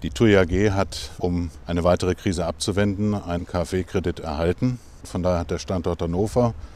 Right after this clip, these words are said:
mit Blick auf das Cockpitpersonal, aber auch das Bodenpersonal und die Wartung eine besondere Bedeutung. Das habe ich deutlich gemacht.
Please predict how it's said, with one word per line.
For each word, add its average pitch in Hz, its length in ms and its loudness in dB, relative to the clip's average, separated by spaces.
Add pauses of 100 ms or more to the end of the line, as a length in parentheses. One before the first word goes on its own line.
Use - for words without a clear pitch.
(440)
mit 82 160 -6
Blick 92 180 0
auf 82 200 2
das - 380 -4
Cockpitpersonal, 104 880 0
aber 87 160 -2
auch 82 80 -4
das - 160 -4
Bodenpersonal 98 800 0 (600)
und 104 160 0
die 98 100 6
Wartung 101 600 2
eine 87 120 -2
besondere 82 380 0
Bedeutung. 82 480 0
Das 92 140 -4
habe 87 160 -2
ich - 80 -8
deutlich 85 400 -4
gemacht. 110 560 -6